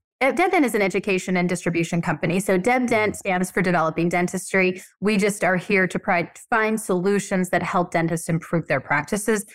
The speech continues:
Speaker 1: and improve patient care. So that's our mission, is to just provide tools and solutions for dentistry. One of the tools we provide is Imagine software. So Imagine is a cloud-based software that handles these cross-codings and handles all of this documentation.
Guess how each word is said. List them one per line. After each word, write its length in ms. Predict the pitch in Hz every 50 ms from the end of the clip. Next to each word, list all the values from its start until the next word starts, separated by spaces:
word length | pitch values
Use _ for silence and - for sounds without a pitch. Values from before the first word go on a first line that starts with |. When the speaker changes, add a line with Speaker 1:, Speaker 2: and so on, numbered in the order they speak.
| - _
Speaker 1:
and 100 | - 196
improve 380 | 190 180 170 - - 190 170 -
patient 360 | - 175 151 - - 143 -
care. 280 | - - - - - -
So 140 | - - 190
that's 260 | 185 196 202 208 -
our 160 | 233 226 226
mission, 480 | 214 208 196 196 - - 196 190 190 185
is 240 | - 185 170 170 -
to 160 | - 180 170
just 260 | 165 202 185 - - - _ _ _ _
provide 340 | - 196 240 247 285 240 -
tools 340 | - - 233 208 202 196 196
and 100 | 190 175
solutions 540 | - - 175 170 165 165 - - 165 160 -
for 100 | - 170
dentistry. 760 | 160 - 147 147 - - 151 - - - 127 - - - - _ _ _
One 240 | - 185 226 226 247
of 100 | 240 220
the 80 | 220 208
tools 300 | - - 202 196 185 -
we 100 | 190 180
provide 400 | - 190 175 180 170 170 170 165
is 160 | 165 175 180
Imagine 560 | 170 170 165 160 151 156 156 - 156 156 160
software. 720 | - - 147 131 147 160 - - - - - 90 - - -
So 360 | - - - 185 170 170 170 - _ _ _ -
Imagine 480 | 180 180 180 180 202 220 208 226 202
is 100 | 190 170
a 80 | 180 170
cloud-based 600 | - - - 180 160 165 170 175 175 165 165 -
software 580 | - 170 151 160 165 - - - 165 156 151 170
that 140 | 165 - -
handles 800 | - - - 208 202 196 208 208 208 190 180 180 175 180 - - _
these 240 | 175 165 165 - -
cross-codings 1040 | - - - 185 180 180 170 - - - 202 175 170 170 170 170 165 160 160 156 -
and 100 | 165 165
handles 380 | - 196 202 202 202 190 185 185
all 120 | 175 170
of 60 | 170
this 140 | 170 175 165
documentation. 840 | - 170 156 165 - - 175 170 - - 175 165 165 - 175 165 165